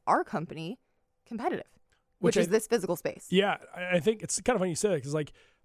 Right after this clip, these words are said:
Speaker 2: I was just at Northwestern Mutual yesterday in Milwaukee, and I mentioned that. And it's like, the building was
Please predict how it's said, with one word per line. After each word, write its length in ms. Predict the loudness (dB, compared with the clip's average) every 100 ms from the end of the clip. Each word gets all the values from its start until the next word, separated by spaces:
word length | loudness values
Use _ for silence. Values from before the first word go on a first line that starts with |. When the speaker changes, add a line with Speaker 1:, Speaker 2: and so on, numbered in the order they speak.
| 0
Speaker 2:
I 60 |
was 120 | 0 2
just 160 | 0
at 80 | 0
Northwestern 440 | 0 0 -2 0
Mutual 260 | -2 0 0
yesterday 320 | 0 -2 -2
in 40 | 0
Milwaukee, 460 | 0 0 -2 -4
and 180 | -4 -2
I 60 | 0
mentioned 320 | 0 0 -4
that. 100 | -6
And 80 | -2
it's 100 | 0
like, 200 | -2 -4 _ _ _ _ _ _ _
the 160 | -2 -2
building 500 | 2 2 2 0 0
was 220 | 0 -2